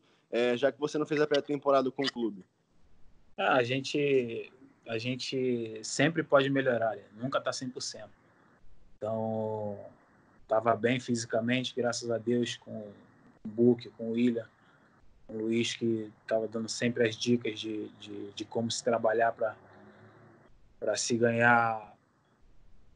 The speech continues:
Speaker 2: pra se ganhar as coisas mais rápido. Então, fizeram um trabalho muito bom. Em, em uma semana me deixaram na ponta dos cascos pra que a gente começasse a trabalhar com bola e poder evoluir.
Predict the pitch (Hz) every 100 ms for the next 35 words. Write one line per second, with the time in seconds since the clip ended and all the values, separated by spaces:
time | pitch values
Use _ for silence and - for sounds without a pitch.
0 | - - - 120 - - 113 120 120 -
1 | 127 120 117 120 117 120 131 139 127 117
2 | 120 120 120 110 - - _ _ - -
3 | _ _ - 110 117 117 117 120 117 117
4 | 127 127 117 123 127 123 - - 117 113
5 | 113 123 123 139 127 139 123 127 127 123
6 | 120 - 120 123 117 127 123 123 - 120
7 | 123 - - _ _ - - - - -
8 | _ 123 123 127 127 120 - 127 120 135
9 | 127 127 123 123 120 120 120 113 135 123
10 | 117 123 135 143 - _ _ _ _ -
11 | - - - - 117 120 120 120 117 117
12 | - 127 117 123 127 120 127 123 123 131
13 | 139